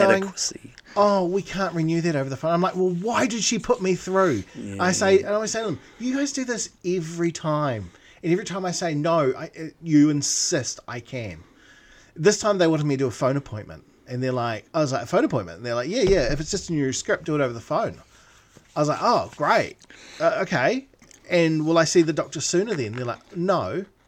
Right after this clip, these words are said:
Speaker 2: It's, it'll be the same day and same time as you were gonna come in." I was like, "Well, then I'll just come in. What's the point?"
Speaker 1: Mm.
Speaker 2: Like, you're not, drawing on the phone isn't gonna relieve me.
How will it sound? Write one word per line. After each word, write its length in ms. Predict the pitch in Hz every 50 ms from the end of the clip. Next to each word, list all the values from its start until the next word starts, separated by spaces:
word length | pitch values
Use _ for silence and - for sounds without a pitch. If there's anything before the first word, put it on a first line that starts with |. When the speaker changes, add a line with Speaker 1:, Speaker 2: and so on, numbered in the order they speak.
| _ _ _ _ _ _ -
Speaker 2:
It's, 140 | 185 175
it'll 160 | - 202 185 180
be 100 | 190 196
the 60 | 175
same 300 | 160 151 - 190 175 165
day 140 | 156 151 139
and 120 | 131 127
same 200 | 127 - 139 117
time 260 | 113 139 143 147 123 110
as 180 | 104 104 113
you 120 | 113 120 120
were 60 | 113
gonna 140 | 113 113 104
come 160 | - 113 131 139
in." 100 | 110 92
I 60 | 95
was 100 | 110 110
like, 140 | 127 - - _ _ _
"Well, 80 | - 143
then 100 | 143 147
I'll 60 | 139
just 160 | 120 107 110 -
come 160 | - 113 95
in. 160 | 113 135 - - _ _ _ _ _ _ _ _ _ _ _ _ _ _ _ _ _ _ _
What's 220 | - 123 131 131 131
the 40 | 117
point?" 460 | 101 110 117 135 143 - - - - - _ _ _ _ _ _ _ _ _ -
Speaker 1:
Mm. 140 | 117 107 95 95 _
Speaker 2:
Like, 160 | - 131 110
you're 120 | 120 139 143
not, 180 | 156 151 - - _ _ _ _ _ _ _ _ _ _ _ _ _ _ _ _ _ _ _ _ _ _ _
drawing 200 | - 151 156 160 180
on 40 | 165
the 60 | 147
phone 240 | 127 151 143 135 131
isn't 160 | 131 120 131
gonna 140 | 127 123 117
relieve 320 | 120 120 117 117 107 107
me. 300 | 123 131 123 87 85 98